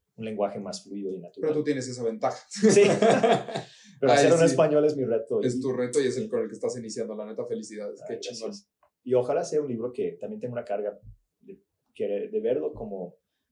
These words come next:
Speaker 1: digo, no sé si es un, es un sueño, el poder apoyar a niños de bajos recursos
Speaker 2: Mm.
Speaker 1: a que puedan conseguir libros, este, gratis o con muy bajo costo. Como en la Ribera de Chapala hay varios pueblos donde hemos apoyado con cosas sociales, con comida, con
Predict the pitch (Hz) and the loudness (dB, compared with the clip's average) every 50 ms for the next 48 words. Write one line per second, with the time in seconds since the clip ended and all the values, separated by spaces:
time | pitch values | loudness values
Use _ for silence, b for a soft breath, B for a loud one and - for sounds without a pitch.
0 | _ _ _ _ _ _ _ _ _ _ _ - 104 101 101 110 - - - - | _ _ _ _ _ _ _ _ _ _ _ -12 -10 -8 -8 -8 -10 -10 -12 -12
1 | - - - - - 131 127 123 - 131 123 123 123 104 92 82 - _ _ _ | -12 -12 -14 -14 -12 -12 -8 -4 -4 -4 -4 -4 -6 -8 -10 -10 -12 _ _ _
2 | 120 113 - 120 123 110 - 113 110 117 120 - - - - - - 98 98 101 | -18 -10 -6 -4 -4 -4 -4 -4 0 0 0 0 -2 -8 -12 -8 -8 -6 -2 -2
3 | 104 107 - - 107 104 101 101 101 98 92 - - - - 110 - - 123 110 | -2 -2 -4 -6 -10 -12 -10 -12 -12 -10 -10 -12 -12 -14 -18 -20 -16 -12 -12 -10
4 | - - 127 - - _ _ _ _ _ _ _ - 165 170 165 - - - 202 | -10 -10 -12 -14 -14 _ _ _ _ _ _ _ -18 -16 -14 -12 -12 -10 -10 -10
5 | - - 104 104 104 - 113 104 98 - 101 98 101 101 95 92 92 95 90 - | -4 -2 -2 -2 -2 -4 -10 -12 -12 -12 -12 -12 -12 -12 -10 -10 -10 -10 -10 -10
6 | - - - 92 - - _ _ _ _ - 92 - - - - - - 85 - | -12 -14 -14 -16 -16 -16 _ _ _ _ -16 -14 -12 -12 -12 -14 -12 -12 -12 -12
7 | - - _ 104 104 113 113 - - - - - _ _ _ _ _ - 95 87 | -14 -16 _ -8 -8 -6 -6 -8 -10 -18 -20 -20 _ _ _ _ _ -14 -10 -10
8 | 87 85 85 - _ - 90 87 90 92 95 98 98 - 104 - - - _ - | -8 -10 -10 -12 _ -20 -20 -20 -20 -18 -18 -16 -14 -14 -14 -16 -16 -20 _ -16
9 | 82 82 - - - - - _ _ _ _ _ _ _ _ - 104 104 101 98 | -14 -14 -14 -16 -18 -18 -20 _ _ _ _ _ _ _ _ -10 -6 -2 -2 0
10 | 95 98 98 104 123 123 - 123 - - 123 - 107 131 131 110 92 95 98 98 | 0 0 0 0 0 0 -2 -6 -6 -4 -4 -2 -2 -2 -4 -4 -6 -6 -4 -4
11 | 110 - - - 104 98 113 107 101 98 92 92 95 104 - 107 - - 98 95 | -4 -6 -4 -4 -2 -2 -2 -4 -6 -6 -10 -8 -10 -10 -10 -12 -10 -8 -6 -6
12 | 95 95 95 92 90 90 - _ - - 87 85 - _ _ _ _ _ _ _ | -4 -4 -4 -6 -8 -10 -14 _ -20 -20 -20 -20 -20 _ _ _ _ _ _ _
13 | _ - 120 - - - 131 127 - 127 117 135 143 - - 107 95 - 95 90 | _ -12 -12 -10 -10 -12 -12 -8 -6 -6 -6 -6 -8 -12 -16 -20 -20 -20 -18 -14
14 | 104 113 110 107 104 101 98 92 - - 92 87 85 85 85 | -12 -10 -8 -8 -8 -8 -8 -10 -12 -16 -18 -18 -18 -18 -20